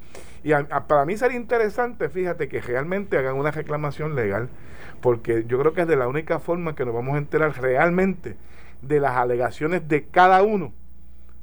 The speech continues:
o por lo menos lo, lo que nos estuvieron señalando,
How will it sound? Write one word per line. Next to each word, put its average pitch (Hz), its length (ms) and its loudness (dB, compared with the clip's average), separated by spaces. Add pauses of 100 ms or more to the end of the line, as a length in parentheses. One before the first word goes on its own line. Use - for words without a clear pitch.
(400)
o 143 140 -6
por 135 140 -2
lo 127 60 -4
menos 185 240 2
lo, 202 80 6
lo 175 240 0
que 151 100 0
nos 143 160 -4
estuvieron 151 560 0 (220)
señalando, 135 1080 0